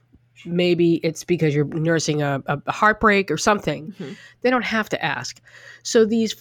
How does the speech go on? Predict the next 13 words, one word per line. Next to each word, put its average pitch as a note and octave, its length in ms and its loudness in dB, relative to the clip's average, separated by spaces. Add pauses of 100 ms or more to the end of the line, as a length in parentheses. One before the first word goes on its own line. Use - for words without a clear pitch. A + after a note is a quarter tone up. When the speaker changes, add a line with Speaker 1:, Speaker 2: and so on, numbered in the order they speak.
(120)
Speaker 1:
friends G3 760 0 (840)
must F#3 400 -2
not A3+ 120 2
Speaker 2:
Yeah. F3 40 -10
Speaker 1:
be F#3 140 0
close D#3+ 360 -2
friends. F3+ 720 -2 (720)
And E3 500 -2 (1080)
as G#3 200 0
I A3+ 120 2
said F3 380 -2
last D#3+ 340 0
night, D#3 360 -2